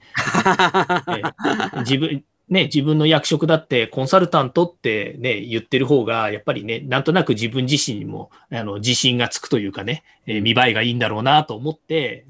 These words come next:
Speaker 1: うん。
Speaker 2: コンサルタントって言ったりもしますので、
Speaker 1: うんうんうん。
Speaker 2: まあ、あの、それは自己満の世界、自己満足の世界なのかもしれないですよね。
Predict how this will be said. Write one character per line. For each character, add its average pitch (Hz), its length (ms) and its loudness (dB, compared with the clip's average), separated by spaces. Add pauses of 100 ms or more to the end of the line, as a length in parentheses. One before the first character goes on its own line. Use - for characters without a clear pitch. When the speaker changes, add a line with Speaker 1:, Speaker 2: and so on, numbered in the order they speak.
(120)
Speaker 1:
う - 20 -10
ん。 - 20 -8
Speaker 2:
コ 123 60 -2
ン 113 60 -2
サ 113 100 -6
ル 110 80 -8
タ 95 140 -16
ン 95 40 -20
ト 165 140 0
っ 160 80 -8
て - 100 -14
言 127 120 -8
っ - 40 -12
た 269 100 -8
り 247 60 -6
も 131 100 -8
し - 120 -14
ま 135 100 -4
す 147 120 -8
の 98 120 -12
で、 104 280 -14 (160)
Speaker 1:
う - 20 -14
ん 110 60 -6
う - 20 -4
ん 104 240 -6
う 101 40 -6 (100)
ん。 87 60 -12
Speaker 2:
ま 87 340 -6
あ、 113 60 -14
あ 107 40 -12
の、 104 360 -16
そ - 140 -8
れ 135 60 -6
は 139 200 -6
自 123 180 -12
己 - 20 -14 (300)
満 151 240 0
の 151 180 -6
世 165 140 -4
界、 127 340 -6
自 - 120 -14
己 - 60 -14
満 156 160 -2
足 139 160 -8
の 101 80 -14
世 135 140 -10
界 117 140 -8
な 165 100 -8
の 202 60 -10
か - 100 -12
も 104 60 -14
し - 120 -16
れ 95 100 -14
な 113 100 -10
い 113 60 -10
で 110 40 -18
す - 160 -20
よ - 60 -20
ね。 104 180 -20